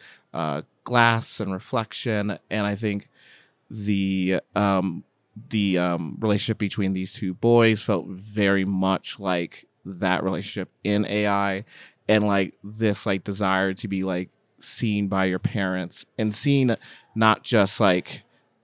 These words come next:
as a extension of, like, their, like, gene pool,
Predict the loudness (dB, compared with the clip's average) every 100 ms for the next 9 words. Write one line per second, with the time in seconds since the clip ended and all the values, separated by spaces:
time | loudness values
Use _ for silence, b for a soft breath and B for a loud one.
0 | _ 0 2 0 -4 -10 -10 _ 0 0
1 | 0 0 -4 -6 -6 -4 0 2 2 2
2 | -2 0 -2 -2 -4 -8 _ _ _ _
3 | _ -10 -4 -2 -2 -4 -6 -6 -6 0
4 | 4